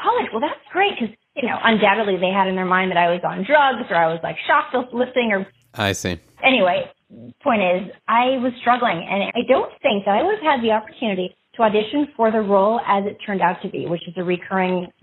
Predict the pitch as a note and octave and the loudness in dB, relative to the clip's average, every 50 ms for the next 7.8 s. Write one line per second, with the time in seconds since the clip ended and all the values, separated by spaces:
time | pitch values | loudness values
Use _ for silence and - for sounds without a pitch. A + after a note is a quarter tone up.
0 | _ - - E3+ - - - - - - - - - - G3 G#3+ A3 A3 A3+ A#3 | _ 0 2 2 2 2 -4 -16 -20 -20 -20 -20 -12 -8 0 2 2 2 2 -2
1 | - - A3+ A3 A3 A#3 A3+ A#3+ A#3+ A#3 B3+ B3 E4 - - F#3+ F#3 F#3+ - A#3+ | -6 -4 -4 0 2 2 2 2 2 -2 0 -2 -2 -2 0 -2 -2 -2 -2 -4
2 | A3+ - - A#3+ A#3 A3+ A3 G#3 G3 G3 G3 G#3+ A3 A#3+ C4 C4+ C4 - - D#4 | -6 -4 -2 -2 -2 0 0 -2 -2 0 2 4 4 4 2 0 -2 -4 -6 -2
3 | F4+ F4 B3 G#3 G3+ G3+ A3 A#3 - _ _ _ - - F#3+ G3 G#3+ G#3+ G3+ G#3 | -2 0 0 0 0 0 -2 -4 -6 _ _ _ 0 2 4 4 4 4 2 2
4 | A#3 A3+ A3 B3+ C#4+ B3 - - - - F#3+ F#3+ F#3+ G3 G3 F#3+ G3 G3 G3 F#3+ | 2 2 2 0 -2 -2 -4 -4 -6 -6 -4 -2 -2 0 0 0 0 -2 -2 -2
5 | F#3+ F3 - _ _ - G3 G3 G3 G3 G3 G3 G3 F#3 G3 - - _ _ - | -4 -6 -10 _ _ -4 -2 0 2 2 2 2 0 0 -4 -8 -18 _ _ -8
6 | - A3 A3+ B3+ B3 C4 B3 A3 A#3+ B3 B3+ B3+ B3 G#3+ G#3 G3 F#3+ F#3+ - E3 | -6 -2 -2 0 2 2 2 2 2 2 2 0 0 0 2 2 2 0 -2 -6
7 | C#3 - - - F#3+ G3 G3 F3+ F#3+ - - - G3+ G#3 G#3 G#3 | -8 -8 -8 -4 -2 -2 -2 -2 -4 -12 -6 -4 -2 -2 -2 -2